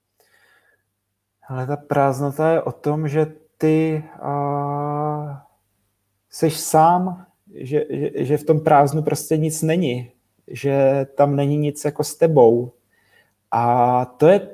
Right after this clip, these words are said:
t-, to, to, ten pocit osamění, to je to, co, to je to, co pro mě byl jako spouštěč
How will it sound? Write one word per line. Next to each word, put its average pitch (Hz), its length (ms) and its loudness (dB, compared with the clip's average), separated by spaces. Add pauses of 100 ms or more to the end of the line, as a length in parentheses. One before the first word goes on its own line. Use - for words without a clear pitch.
(100)
t-, 139 160 -8
to, 160 300 2
to, 160 120 -6
ten 156 200 0
pocit 160 300 0
osamění, 180 880 0 (140)
to 143 120 -2
je 151 160 2
to, 151 220 2
co, 156 640 4
to 147 60 -4
je 151 140 0
to, 151 140 0
co 156 220 2
pro 156 200 0
mě 147 180 0
byl 151 180 6
jako 151 240 4
spouštěč 151 960 0